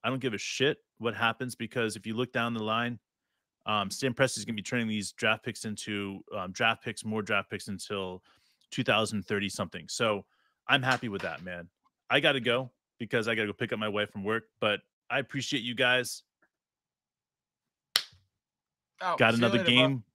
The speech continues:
Speaker 1: tomorrow at ten o'clock. Mark says he's not gonna go, not gonna watch it. Um, I, I'm gonna say I'm not gonna watch it, but there is a possibility that I cannot sleep. So if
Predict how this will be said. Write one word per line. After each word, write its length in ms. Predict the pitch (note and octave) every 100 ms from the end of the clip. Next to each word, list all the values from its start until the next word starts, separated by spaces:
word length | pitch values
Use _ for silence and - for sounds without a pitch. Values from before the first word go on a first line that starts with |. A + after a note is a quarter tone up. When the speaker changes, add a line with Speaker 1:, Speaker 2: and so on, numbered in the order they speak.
| _
Speaker 1:
tomorrow 680 | C#3+ C3+ B2+ C#3 D3 C3+ A#2+
at 180 | A2+ G#2
ten 240 | - C#3
o'clock. 520 | B2+ - C3+ C#3+ D3 -
Mark 260 | A#2 C3 C3+
says 200 | D3 A#2+
he's 160 | G#2+
not 260 | A2 A#2+ B2
gonna 180 | B2+ A#2
go, 400 | A#2+ B2 B2 A2+
not 180 | A2+ A#2
gonna 140 | A#2 A2+
watch 320 | A#2 A2+ -
it. 160 | A#2 - _ _ _ _
Um, 260 | A#2 A2 -
I, 220 | B2+ B2+
I'm 160 | B2 B2+
gonna 140 | C#3
say 260 | B2 C3 A#2+
I'm 140 | A2
not 180 | B2+ B2
gonna 140 | B2+ A#2+
watch 280 | A#2+ A#2+
it, 40 | -
but 140 | G2+
there 140 | A#2+ -
is 200 | C3+ B2
a 60 | A2
possibility 760 | - C3+ - A2 A2 A#2+ A#2+ A2+
that 200 | A2 G2+
I 140 | G#2
cannot 360 | - A#2 G#2 -
sleep. 340 | - B2+ -
So 200 | - A2
if 300 | - A2+ A2